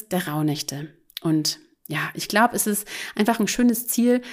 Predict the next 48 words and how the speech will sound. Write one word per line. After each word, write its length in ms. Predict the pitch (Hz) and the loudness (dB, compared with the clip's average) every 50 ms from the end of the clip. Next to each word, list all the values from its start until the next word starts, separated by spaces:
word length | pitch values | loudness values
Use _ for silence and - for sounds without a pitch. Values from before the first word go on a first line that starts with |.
| - - _ - | -16 -12 _ 0
wenn 100 | 196 185 | 2 4
man 160 | 190 180 185 | 4 4 4
sich 160 | 180 175 - | 2 0 0
selbst 300 | - - 185 185 185 - | 2 2 2 2 2 -2
diese 180 | 185 - 175 175 | -4 -2 -4 -4
Zeit 340 | - - 170 165 170 165 - | -4 -4 -4 -4 -4 -4 -2
im 100 | - 165 | -2 0
Leben 280 | 160 160 156 151 156 156 | 2 2 2 2 2 4
nimmt, 300 | 180 202 226 220 - - | 4 4 4 4 2 0
weil 220 | 165 160 160 160 | 0 0 0 0
Zeit 260 | 160 - - 175 175 | 0 0 0 2 2
hat 120 | 190 190 175 | 2 0 0
man 100 | 165 156 | 0 2
immer 220 | - 233 262 277 | 6 6 6 6
viel 180 | 262 269 269 233 | 4 2 0 0
zu 160 | - 220 185 | 0 0 2
wenig 320 | 165 170 170 180 185 185 | 4 4 4 4 2 2
und 120 | - 180 170 | 0 0 0
am 100 | 165 151 | 0 2
allerwenigsten 500 | - 170 185 180 180 180 180 180 - 190 | 2 4 4 4 4 4 4 2 2 0
für 160 | 180 - - | 0 0 0
sich 200 | 208 180 180 175 | 0 2 2 2
selbst. 420 | - - 180 180 202 226 - - - | 4 6 6 6 6 4 2 0 2
Und 180 | 185 180 180 180 - - - - - - - - - - - - _ _ _ | 2 2 2 0 -4 -10 -10 -10 -8 -8 -10 -10 -12 -14 -18 -20 _ _ _
ja, 160 | _ - 208 190 - - - - | _ 0 0 2 2 0 -2 -6
wenn 220 | - 165 170 190 214 | -4 2 4 6 8
nicht 380 | 247 277 277 - - - - | 8 6 6 2 -2 -4 -2
zwischen 300 | - - 247 - - 269 | 0 2 2 4 6 6
den 300 | 214 190 185 185 180 185 - | 6 6 4 2 0 -2 -4
Jahren, 580 | 190 156 165 170 185 208 240 190 - 156 147 | -2 0 2 4 6 6 4 4 4 4 2
sagt 260 | 139 156 147 147 147 - | 2 2 0 -2 -4 -4
man 140 | 156 151 | -4 -2
ja 260 | 151 151 - - - 170 | -2 -2 -2 -2 -2 -2
auch, 80 | 180 | -2
zwischen 300 | - - 196 170 - 165 | -2 -6 -6 -4 -2 -2
den 120 | 151 147 151 | -2 -2 -2
Zeiten, 500 | - - - - 156 147 160 - - 233 | -2 -2 -2 -2 -4 -4 -4 -2 0 2
wie 120 | 226 220 | 2 2
wir 100 | 202 214 | 2 2
jetzt 200 | 214 208 208 - | 0 -2 -4 -6
wissen, 400 | - 214 - - 226 226 226 - _ - | -6 -4 -2 0 0 0 -2 -4 _ -6
wann 420 | 151 160 165 180 196 208 202 - | -2 0 0 0 0 -2 -4 -2
denn 380 | - 147 151 147 151 165 156 151 - | 0 2 4 4 2 2 0 -2 -2
dann? 300 | - 165 - 170 165 143 - - _ _ _ _ _ _ _ _ _ _ _ _ _ _ _ - - | 0 2 2 2 0 -4 -6 -10 _ _ _ _ _ _ _ _ _ _ _ _ _ _ _ 0 2
So, 180 | 170 160 147 - | 2 2 2 2
das 180 | - 170 175 185 | 2 2 4 4
wäre 200 | 190 214 233 240 | 6 6 6 6
jetzt 320 | 226 220 226 226 - - | 6 6 6 4 2 0